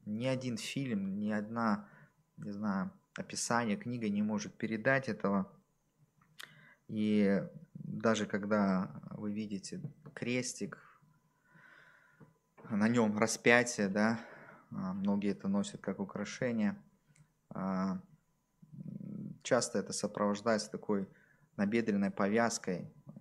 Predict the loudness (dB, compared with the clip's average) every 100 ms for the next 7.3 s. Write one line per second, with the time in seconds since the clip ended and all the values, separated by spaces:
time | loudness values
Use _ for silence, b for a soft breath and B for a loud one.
0 | -14 -12 -10 -8 -8 -12 -20 -20 -20 -14
1 | -12 -10 -14 -16 -16 -14 -6 -4 -2 -6
2 | -6 -6 -6 -6 0 0 0 -6 -6 -6
3 | -6 -2 -2 2 2 2 0 0 0 -4
4 | b b b b b -20 _ -8 -4 -2
5 | 0 0 -2 -4 0 0 -2 -4 -2 2
6 | 0 0 0 2 0 -2 -8 -8 -6 -2
7 | -2 -2 -8